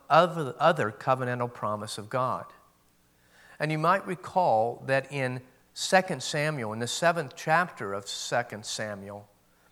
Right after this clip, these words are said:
God had indeed made some covenantal promises to David. The Lord had told David that he, David, would be a prince over God's people, Israel.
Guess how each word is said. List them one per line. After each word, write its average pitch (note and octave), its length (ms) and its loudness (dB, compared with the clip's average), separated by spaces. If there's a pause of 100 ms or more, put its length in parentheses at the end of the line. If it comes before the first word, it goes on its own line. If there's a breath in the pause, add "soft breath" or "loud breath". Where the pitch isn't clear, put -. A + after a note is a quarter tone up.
(220 soft breath)
God C#3 240 8
had C3+ 240 0
indeed C3+ 420 -6
made G2 220 -10
some - 180 -12
covenantal G2 540 -10
promises G2+ 560 -10
to - 100 -16
David. A#2+ 440 -6 (1040 soft breath)
The B2+ 80 -4
Lord B2 320 4
had B2 160 -6
told C3 280 0
David C#3+ 340 0
that A#2 100 -4
he, C3 180 -4
David, C3+ 460 -2
would B2 160 -6
be C3 100 -4
a B2+ 60 -4
prince B2+ 480 -10
over A2 200 -6
God's A#2 360 -2
people, C3 440 -10
Israel. G2+ 480 -10